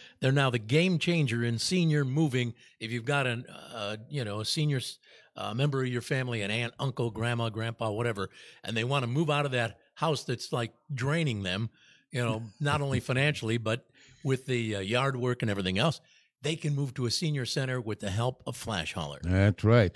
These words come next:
Speaker 2: And don't forget, Flash Hauler, they're experts in hauling furniture, junk removal. I moved a bunch of junk out of my garage. Uh, not enough to call them, but, you know, if I do, I knew, I know exactly who to call.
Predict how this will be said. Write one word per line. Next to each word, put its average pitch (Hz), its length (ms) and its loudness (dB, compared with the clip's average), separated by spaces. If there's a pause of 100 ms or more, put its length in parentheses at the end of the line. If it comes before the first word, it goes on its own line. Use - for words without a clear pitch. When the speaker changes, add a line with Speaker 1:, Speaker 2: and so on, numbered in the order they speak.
(220)
Speaker 2:
And 107 200 4
don't 123 140 4
forget, 117 300 2
Flash 135 300 2
Hauler, 120 320 4 (260)
they're 147 280 2
experts 135 520 2
in 110 140 6
hauling 123 360 6
furniture, 127 560 6 (320)
junk 127 460 -2
removal. 127 720 2
I 107 160 -2
moved 104 420 0
a 104 60 0
bunch 104 320 -4
of 82 220 -10
junk 120 360 4
out 117 180 2
of 104 60 -2
my 110 220 0
garage. 98 500 -2 (480)
Uh, 110 460 8 (840)
not 123 280 -4
enough 127 240 -2
to 117 80 -10
call 120 280 -2
them, 107 320 -2 (120)
but, 113 260 -2
you 127 120 -4
know, 113 200 0
if 110 140 -4
I 113 100 2
do, 107 380 2 (100)
I 110 180 -2
knew, 110 460 0
I 110 100 -2
know 107 120 -4
exactly 101 400 -2
who 98 80 -2
to 92 80 -6
call. - 320 -4